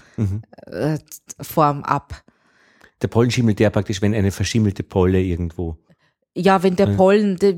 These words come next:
Speaker 2: das Bienenbrot, also das
Speaker 1: Ja.
Speaker 2: eingelagerte, äh,
Speaker 1: Schimmelig wird.
Speaker 2: äh, wenn, ja, nicht mehr, äh, wenn das vielleicht vernachlässigt worden ist oder
Speaker 1: Mhm.
Speaker 2: abgestorben
Speaker 1: Mhm.
Speaker 2: ist oder, ähm,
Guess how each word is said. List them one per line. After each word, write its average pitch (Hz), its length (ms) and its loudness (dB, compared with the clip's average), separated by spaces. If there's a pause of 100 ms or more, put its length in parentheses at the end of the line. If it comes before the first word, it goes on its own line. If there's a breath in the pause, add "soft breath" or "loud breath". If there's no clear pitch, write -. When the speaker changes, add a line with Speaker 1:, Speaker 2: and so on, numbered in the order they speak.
(120)
Speaker 2:
das 190 160 -2
Bienenbrot, 202 680 0
also 185 200 0
das 190 140 -2
Speaker 1:
Ja. 185 100 2
Speaker 2:
eingelagerte, 180 880 -2 (160)
äh, - 240 -12
Speaker 1:
Schimmelig 87 420 0
wird. - 120 2
Speaker 2:
äh, 175 100 2
wenn, 185 240 2 (260)
ja, 190 180 4
nicht 185 380 -2
mehr, 185 320 0 (280)
äh, 139 500 -2 (100)
wenn 175 160 -2
das 180 140 -4
vielleicht 180 360 -2
vernachlässigt 180 800 -2
worden 175 200 2
ist 175 180 -4
oder 190 160 2
Speaker 1:
Mhm. 107 60 2
Speaker 2:
abgestorben 170 640 0
Speaker 1:
Mhm. 170 100 -2
Speaker 2:
ist - 200 -8
oder, 156 360 -2 (440 loud breath)
ähm, 147 500 -6